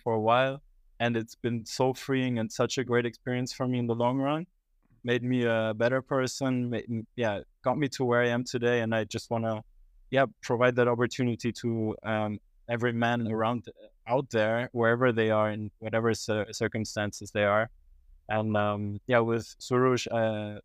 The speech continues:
who's my friend, and we started the podcast together.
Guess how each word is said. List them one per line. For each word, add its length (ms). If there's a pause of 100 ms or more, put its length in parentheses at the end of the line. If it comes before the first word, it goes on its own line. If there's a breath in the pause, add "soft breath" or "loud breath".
(360)
who's 160
my 140
friend, 340
and 280
we 120
started 300
the 100
podcast 440
together. 500